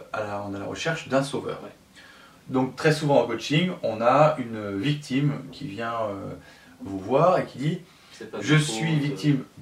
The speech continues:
Speaker 1: d'un bourreau
Speaker 2: Ouais.
Speaker 1: qui est méchant. » Alors ça peut être la société, ça peut être le monde entier, ça
Speaker 2: Mm.
Speaker 1: peut être un conjoint, ça peut être, euh, voilà.
Speaker 2: C'est toujours la faute de quelqu'un d'autre, euh, quelque
Speaker 1: C'est
Speaker 2: part.
Speaker 1: toujours la faute de quelqu'un d'autre,
Speaker 2: Mm.
Speaker 1: dans sa, dans son mindset, en tout
Speaker 2: Mm.
Speaker 1: cas dans sa pensée, et qui vient,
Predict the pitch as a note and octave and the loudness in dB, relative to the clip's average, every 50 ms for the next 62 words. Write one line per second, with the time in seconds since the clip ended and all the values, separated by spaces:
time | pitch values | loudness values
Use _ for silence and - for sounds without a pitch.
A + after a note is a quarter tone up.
0 | G2+ - C#3+ D#3+ D3+ C#3+ B2+ A#2 A2 A#2 C#3 D#3+ F3 G3+ A3+ A3+ - D3+ - - | -2 4 6 8 8 6 4 0 2 4 6 8 8 8 6 6 2 -2 -6 -10
1 | G#2+ G#2+ A#2+ C3+ C#3 C3+ A2+ A2+ A2+ - - - A#2+ B2 C#3+ D3 - - A2+ - | -6 0 2 2 2 2 2 -2 -4 -4 0 2 4 6 8 8 8 8 6 4
2 | G2+ G2 G2 - - A2 - - F#2+ - - - - - - - - - D3 C#3 | 2 2 -2 -2 -4 -4 -2 -2 -4 -4 -4 -6 -8 -10 -12 -12 -10 -8 -6 -4
3 | B2+ C#3+ C#3 C3 C3 - - - - - - - A#2 A#2 C3 C#3+ D3 C3+ A#2+ A#2+ | -4 -2 -4 -4 -6 -8 -10 -10 -8 -10 -8 -6 -4 0 2 4 4 4 2 0
4 | A#2+ - B2+ C3+ D3 D3+ D3 C3+ - - A2+ A2+ - A#2+ A#2+ A#2+ - - - - | -2 -2 -2 0 0 0 -2 -2 -4 -6 -6 -4 -4 -2 -2 -2 -2 -4 -6 -6
5 | - - - - - - - C#3 D3+ - - C#3 C3+ C3+ B2 B2 B2+ C3+ C#3 D3 | -6 -8 -16 -20 -10 -2 2 4 4 4 4 4 4 4 4 4 4 4 4 4
6 | D3+ D3 D3 - - - - A#2+ A2+ A2+ A2+ - - D3+ - - - - - - | 4 4 2 0 -4 -6 -2 -2 0 0 -2 -4 -4 -4 -2 -2 -2 -4 -4 -2
7 | - - - - - - _ _ - - - - - - A#2 B2 B2+ C3+ A#2 A2+ | -2 -2 -2 -4 -6 -16 _ _ -20 -20 -18 -14 -12 -8 -4 0 2 4 4 4
8 | A2+ - B2+ B2 A#2 A2 A2 G#2+ - - G#2+ G#2+ A2 A2 G#2+ - - G2 F#2+ - | 2 -2 -6 -8 -8 -10 -10 -12 -12 -10 -10 -10 -10 -12 -14 -16 -16 -16 -14 -14
9 | - - - - A#2+ A2+ - - D#3 D#3+ D3 D3 - A#2+ A#2 - - - - - | -16 -18 -16 -12 -10 -10 -6 -2 2 2 2 2 2 -4 -6 -8 -8 -6 -2 0
10 | D3+ - - - G#2+ G#2+ - - - _ _ - _ _ _ _ _ _ _ _ | 0 0 0 -4 -12 -16 -18 -20 -20 _ _ -20 _ _ _ _ _ _ _ _
11 | _ _ - - - - A#2+ A#2+ - - - - - - - - - - - - | _ _ -18 -10 -4 -2 -2 -2 -2 -4 -4 -4 -4 -4 -6 -6 -8 -8 -8 -6
12 | - - A2 - - - F#3+ - - - - - - - - - - - - - | -6 -6 -4 0 0 0 0 0 -2 -8 -8 -6 -4 -4 -4 -4 -4 -8 -10 -10
13 | - - - E3+ - - - - - - - - F3 G3+ A3 - - D#3 C#3+ C#3 | -10 -8 -8 -8 -8 -8 -12 -20 -20 -20 -10 -4 0 0 0 0 -2 -2 0 2
14 | F3+ F#3+ G3+ G#3+ - - - | 2 2 2 2 0 -2 -4